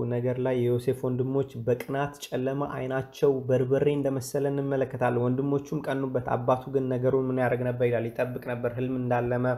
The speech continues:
እነሱ እንደሚሰግዱለት፣ እሱ ንጉስ እንደሚሆን ህልም ተ-፣ ተናግሯቸው እንደነበር እንመለከታለን። ቁጥር ሰባት፣ ስምንት፣ ዘጠኝ ላይ ስንመለከትና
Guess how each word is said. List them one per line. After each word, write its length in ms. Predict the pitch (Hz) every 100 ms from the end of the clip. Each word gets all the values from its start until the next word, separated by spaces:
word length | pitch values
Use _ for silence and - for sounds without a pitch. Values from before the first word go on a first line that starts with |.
| - - - -
እነሱ 280 | 123 123 127 135
እንደሚሰግዱለት፣ 920 | 127 127 127 123 127 127 120 123 123
እሱ 160 | 120 143
ንጉስ 300 | 127 127 123
እንደሚሆን 540 | 127 123 123 127 139 135 - - - _ _ _ _ _ _ _ -
ህልም 260 | 139 135 113 - - _ _ _ -
ተ-፣ 240 | - -
ተናግሯቸው 640 | - 127 127 123 127 127 135
እንደነበር 560 | 123 127 123 123 135 139
እንመለከታለን። 720 | 131 123 113 120 120 113 110
ቁጥር 220 | 117 123
ሰባት፣ 340 | - 120 123 123
ስምንት፣ 340 | 123 123 120
ዘጠኝ 260 | 117 117 113
ላይ 140 | 113
ስንመለከትና 840 | - 113 110 113 110 - 110 120